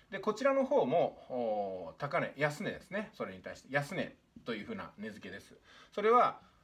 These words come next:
あー、十二時から十三時の間でいろいろチャートは動いたんだけども、おー、一番安かったのはここですよってことですよね。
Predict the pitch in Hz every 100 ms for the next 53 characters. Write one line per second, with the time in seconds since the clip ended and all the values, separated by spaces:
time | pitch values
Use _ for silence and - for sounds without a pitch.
0 | - 151 139 139 233 247 190 127 117 139
1 | 147 170 139 104 98 107 113 113 175 185
2 | 185 180 170 160 156 170 147 90 82 82
3 | 110 190 156 - - 151 95 90 82 -
4 | - 285 285 269 269 233 104 92 123 135
5 | 185 196 - - 85 - - - 208 233